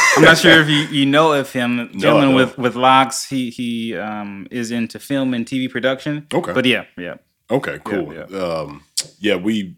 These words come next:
Speaker 1: recently started reaching out to people who were on that list.
Speaker 2: Really?
Speaker 1: And, um, so I let my wife schedule all the podcasts.
Speaker 2: Nice.
Speaker 1: So,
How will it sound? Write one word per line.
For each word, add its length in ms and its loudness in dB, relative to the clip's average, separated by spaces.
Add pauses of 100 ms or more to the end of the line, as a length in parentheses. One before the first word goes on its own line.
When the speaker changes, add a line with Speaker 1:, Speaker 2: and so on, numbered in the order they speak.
Speaker 1:
recently 400 -2
started 400 -6
reaching 340 -6
out 140 -6
to 40 -20
people 300 -8
who 100 -6
were 140 -6
on 240 -6
that 240 -10
list. 380 -8
Speaker 2:
Really? 440 -2
Speaker 1:
And, 280 -10
um, 400 -12
so 280 -6
I 120 -4
let 400 -4
my 100 -6
wife 300 -4
schedule 380 -6
all 140 -8
the 100 -16
podcasts. 560 -10
Speaker 2:
Nice. 120 -4
Speaker 1:
So, 440 -12